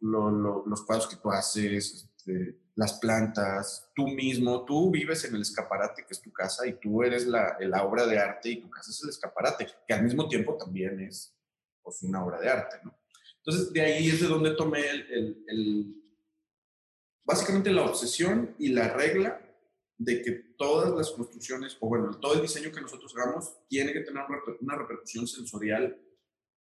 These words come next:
en mi caso pienso positiva, para su usuario. No puedo decir que para todos, porque hay gente que, por ejemplo, ve esta rosa y lo, y, y mis ojos y la madre.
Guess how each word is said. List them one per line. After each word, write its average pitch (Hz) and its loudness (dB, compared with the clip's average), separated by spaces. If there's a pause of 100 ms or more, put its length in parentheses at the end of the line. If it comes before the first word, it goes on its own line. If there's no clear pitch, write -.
(160)
en 92 -2
mi 92 -2
caso 104 -4
pienso 107 0
positiva, - -2 (480)
para 107 0
su - -6
usuario. 95 -2 (280)
No 156 0
puedo 180 4
decir 160 2
que 175 -2
para 113 -2
todos, 135 -2
porque 120 -6
hay 104 -2
gente 120 -4
que, 107 -10
por 104 -14
ejemplo, 113 -2
ve 113 2
esta - -6
rosa 117 -2
y 117 2
lo, 95 -6 (100)
y, 90 -12
y 87 -16 (360)
mis 107 0
ojos 127 2
y 120 0
la 113 2
madre. 123 -2